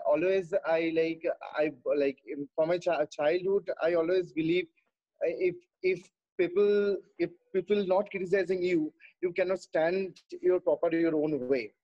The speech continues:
So, like, uh, I saw there is lot of people criticizing about, like, my, my role, my, my makeup and all. Actually, they are basically, they are criticizing, um, about my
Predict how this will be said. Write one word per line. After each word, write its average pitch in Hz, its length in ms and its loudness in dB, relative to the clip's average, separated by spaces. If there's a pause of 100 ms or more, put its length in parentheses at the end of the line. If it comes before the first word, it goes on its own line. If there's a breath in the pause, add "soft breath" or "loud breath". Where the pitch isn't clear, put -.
(260)
So, - 220 -4
like, 185 320 2
uh, 160 400 4
I 175 140 2
saw 202 280 2
there 185 160 0
is 175 140 -4
lot 175 180 2
of 190 140 -2
people 185 400 2 (240)
criticizing 170 560 -2
about, 160 280 0 (200)
like, 160 360 2
my, 151 380 -2 (220)
my 147 300 -2
role, 156 280 2 (240)
my, 143 340 0
my 143 120 0
makeup 160 380 0
and 170 140 -4
all. 143 140 2 (240)
Actually, 185 360 -2
they 175 100 0
are 175 80 4
basically, 190 420 -6
they 185 80 0
are 190 100 2 (100)
criticizing, 180 680 -4 (500 loud breath)
um, 170 580 -2
about 185 360 2
my 190 340 0